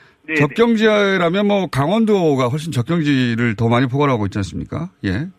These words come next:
Speaker 1: 그렇습니다. 저희가 삼분의 이 정도를 저희가 포괄-, 어, 포괄-, 포함하고 있습니다.
Speaker 2: 예. 그래서, 어, 경기도의 대책은 워낙 보도가 많이 돼서 강원도 대책을 저희가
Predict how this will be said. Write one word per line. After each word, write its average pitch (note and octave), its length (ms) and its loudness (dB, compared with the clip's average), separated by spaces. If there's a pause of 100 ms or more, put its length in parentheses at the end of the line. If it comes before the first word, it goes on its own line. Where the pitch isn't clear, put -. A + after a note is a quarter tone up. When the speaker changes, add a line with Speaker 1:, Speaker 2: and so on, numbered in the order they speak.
(160)
Speaker 1:
그렇습니다. D#3+ 440 -2
저희가 D3+ 180 2
삼분의 F3+ 480 -2 (180)
이 D3 80 -2
정도를 D3 360 4
저희가 B2+ 400 2
포괄-, B2+ 260 -6 (120)
어, A#2 140 2
포괄-, B2 320 -2
포함하고 C3 400 0
있습니다. G#2+ 460 -6
Speaker 2:
예. G#2+ 400 2
그래서, F3 840 -2 (560)
어, B2+ 260 0
경기도의 G#3 460 0
대책은 E3+ 320 -2
워낙 D#3 260 2 (120)
보도가 E3+ 320 0
많이 D3+ 160 0
돼서 C3 280 -2
강원도 G3+ 540 2
대책을 D3+ 460 0
저희가 G#2 680 -2